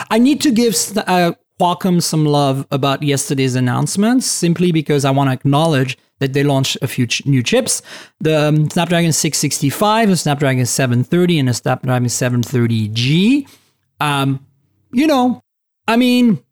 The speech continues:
more Snapdragons is better, I guess. Uh, people, manufacturers get choices, right?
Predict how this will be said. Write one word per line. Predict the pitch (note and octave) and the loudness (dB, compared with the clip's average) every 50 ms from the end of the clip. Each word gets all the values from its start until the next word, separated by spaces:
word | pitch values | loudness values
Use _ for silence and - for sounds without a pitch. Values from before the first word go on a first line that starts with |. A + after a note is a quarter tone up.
| _ _ _ _ _ | _ _ _ _ _
more | F3+ G3 A3+ C4 C#4 | 2 2 4 4 2
Snapdragons | C#4 - - C4 C4 B3 - B3+ B3+ B3+ B3 B3+ B3+ A#3 | 2 0 0 0 0 0 0 0 0 2 2 4 4 4
is | A#3 A#3+ A3 | 4 2 2
better, | G3+ G3 C4 C#4+ A#3 D#3+ | 2 2 2 2 4 2
I | C#3 C3+ | 2 2
guess. | C#3 E3 F#3+ E3+ C#3+ C#3+ C#3+ - - - | 0 0 0 0 0 -2 -2 -2 -2 0
Uh, | D#3 D#3 D3 D3 D3 | 0 0 2 0 0
people, | C#3+ - D#3+ D#3+ - E3+ D#3+ D#3 D#3 D3+ D#3 D#3 D3+ - _ - | 0 -2 -2 -2 0 0 0 2 2 2 2 0 0 -4 _ -4
manufacturers | D3+ D#3 D#3+ E3 - F3 E3 D#3+ - F3 D#3+ | -2 0 0 0 0 0 -2 -2 0 0 0
get | E3 D#3 | 0 0
choices, | - - F3 E3+ - - D3+ C3 B2 | 0 0 0 0 0 -2 -6 -4 -2
right? | B2+ B2 C3 C#3+ E3 | -2 -2 -2 -2 -4